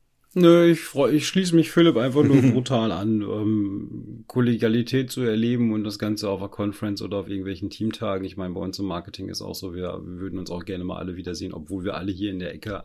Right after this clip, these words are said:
Speaker 1: sitzen und arbeiten. Aber nicht mal da ist es halt irgendwie möglich gewesen im, im letzten Jahr. Und, ähm, auch da wollen wir halt irgendwie auch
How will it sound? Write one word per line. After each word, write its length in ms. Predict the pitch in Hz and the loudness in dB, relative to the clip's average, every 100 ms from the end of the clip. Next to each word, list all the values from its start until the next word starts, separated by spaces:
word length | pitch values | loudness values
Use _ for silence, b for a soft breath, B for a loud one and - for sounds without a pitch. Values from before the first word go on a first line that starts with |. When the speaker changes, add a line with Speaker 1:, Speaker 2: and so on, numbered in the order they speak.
| - | -12
Speaker 1:
sitzen 420 | 92 98 - 101 | -12 -10 -8 -8
und 220 | 90 90 | -6 -10
arbeiten. 540 | 69 82 87 87 87 - b b b b b b b - | -10 -10 -10 -12 -14 -18 b b b b b b b -8
Aber 200 | 87 90 | -4 -2
nicht 200 | 92 - | -4 -4
mal 160 | 92 | -4
da 260 | 85 90 90 | -2 -4 -4
ist 220 | 82 - | -6 -8
es 100 | - | -8
halt 120 | 90 | -8
irgendwie 240 | 80 87 85 | -10 -8 -6
möglich 420 | 87 85 85 85 | -8 -10 -12 -14
gewesen 400 | 85 82 80 85 | -10 -10 -10 -8
im, 320 | 82 85 82 | -8 -8 -10
im 160 | - 80 | -10 -10
letzten 360 | 78 - - | -10 -12 -10
Jahr. 380 | 82 80 82 - | -8 -8 -10 -12
Und, 340 | 85 82 80 - | -12 -12 -14 -14
ähm, 300 | 80 78 80 | -10 -8 -8
auch 200 | 76 73 | -10 -10
da 420 | - 76 78 78 | -8 -8 -8 -10
wollen 640 | 82 87 82 76 85 80 | -12 -14 -14 -12 -10 -10
wir 80 | 80 | -10
halt 120 | 80 | -10
irgendwie 240 | 85 76 | -10 -10
auch 280 | 82 82 - | -10 -12 -14